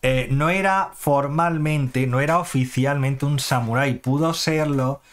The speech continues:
o pudo saber ciertas técnicas ninja, y pudo ser una pers-, o sea, ninja, perdón, ciertas técnicas de samurái, y pudo incluso haber sido muy respetado dentro de lo que es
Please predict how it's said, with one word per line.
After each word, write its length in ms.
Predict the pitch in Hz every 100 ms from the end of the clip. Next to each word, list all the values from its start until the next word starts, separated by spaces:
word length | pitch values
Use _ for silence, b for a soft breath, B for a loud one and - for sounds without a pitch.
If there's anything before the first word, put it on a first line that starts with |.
| B B B _
o 160 | - 135
pudo 320 | 135 160 185
saber 380 | 180 175 160 160
ciertas 500 | - 147 147 156 151
técnicas 480 | 147 143 147 139 135
ninja, 560 | 143 170 160 147 143 143
y 80 | 123
pudo 300 | 123 139 143
ser 260 | 135 135 131
una 260 | 131 123
pers-, 320 | 123 120 - -
o 80 | 123
sea, 180 | 120
ninja, 460 | 107 113 131 113 107
perdón, 320 | 98 95 104
ciertas 460 | 101 127 127 139 135
técnicas 460 | 127 123 123 120
de 120 | 117 110
samurái, 760 | - 117 117 143 147 139 147 b b b b b b b _
y 580 | - 151 147 143 139 139 -
pudo 320 | - 185 196
incluso 500 | 196 196 175 175 -
haber 260 | 180 147 143
sido 640 | 131 151 151 160 170 170 _ - _ -
muy 320 | 127 139 156
respetado 840 | 160 165 - 143 151 151 127 139 -
dentro 340 | 127 131 151
de 80 | 147
lo 140 | 147
que 300 | 143 131 139
es 80 | 156